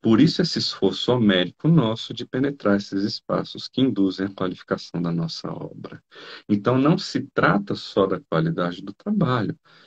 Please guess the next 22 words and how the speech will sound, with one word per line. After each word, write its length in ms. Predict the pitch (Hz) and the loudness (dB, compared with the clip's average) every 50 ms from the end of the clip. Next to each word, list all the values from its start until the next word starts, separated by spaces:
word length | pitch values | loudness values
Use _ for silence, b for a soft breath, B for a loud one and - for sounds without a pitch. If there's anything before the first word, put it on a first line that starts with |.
| b b - | b b 2
Existe 440 | 101 101 95 113 147 - - - 160 | 2 2 4 2 0 -2 0 0 0
um 80 | 110 | 0
jogo 400 | 101 - 95 92 90 90 87 85 - _ _ _ _ _ - | -2 -2 -4 -4 -2 -4 -4 -8 -14 _ _ _ _ _ 2
pesadíssimo 1400 | 180 190 202 202 175 160 185 208 214 190 156 127 113 107 107 120 143 170 202 202 - - - - 127 107 104 98 | 4 4 6 6 4 4 4 4 4 2 2 0 -2 -2 2 4 6 8 8 6 4 2 2 4 4 6 6 4
de 120 | - - | 4 2
lobby 580 | - 92 87 85 85 85 80 - - - 85 - _ _ _ _ _ _ _ _ _ _ _ _ _ _ _ _ _ _ _ _ _ _ | 0 2 2 2 2 2 0 0 -2 -2 -2 -2 _ _ _ _ _ _ _ _ _ _ _ _ _ _ _ _ _ _ _ _ _ _
que, 120 | - - 196 | -2 -2 -2
por 340 | 196 - - 185 160 143 127 | 0 2 4 6 6 6 6
exemplo, 720 | 113 104 101 - - 98 95 - - - _ - - - - _ _ _ _ _ _ _ _ _ _ _ _ _ _ _ | 6 4 2 0 -2 -2 -2 -2 -2 -4 _ -16 -18 -18 -18 _ _ _ _ _ _ _ _ _ _ _ _ _ _ _
fizeram 720 | - 131 135 117 104 104 107 98 92 87 85 85 85 82 - _ - | 0 0 0 0 0 2 2 4 4 2 2 0 -2 -6 -8 _ -4
os 200 | 104 107 104 - | -2 -2 -2 -2
espaços 960 | 101 - - - - 98 92 87 85 82 - - - 95 92 - - - - _ _ _ - | -6 -8 -8 -4 0 0 2 2 2 0 -4 -10 -12 -12 -12 -12 -14 -16 -18 _ _ _ -6
de 140 | - 110 | -4 -2
residência 960 | 104 104 107 104 101 101 104 101 104 107 104 98 95 101 - - - 117 - - - | 2 4 4 4 4 4 2 0 2 2 4 4 4 2 -2 -4 -4 -6 -6 -2 0
hoje 260 | 117 113 110 107 104 | 2 2 4 6 6
muito 380 | 104 107 117 147 160 - 185 170 | 6 6 4 2 0 0 0 0
mais 280 | 127 104 92 90 - | 2 2 0 0 -2
se 80 | - - | -4 -8
aproximarem 960 | - - - 95 95 - - - 95 92 90 85 80 73 67 67 - - - _ b b b b b b | -8 -6 -4 -6 -6 -4 -4 -4 -2 0 2 2 2 2 0 -2 -6 -10 -14 _ b b b b b b
da 140 | - 110 104 | 2 4 6
lógica 480 | 101 98 98 92 92 92 - - - - | 8 8 6 6 4 2 -2 -4 -6 -4
das 540 | 104 104 - 104 98 90 - - - - | -2 0 2 2 0 0 -4 -10 -14 -16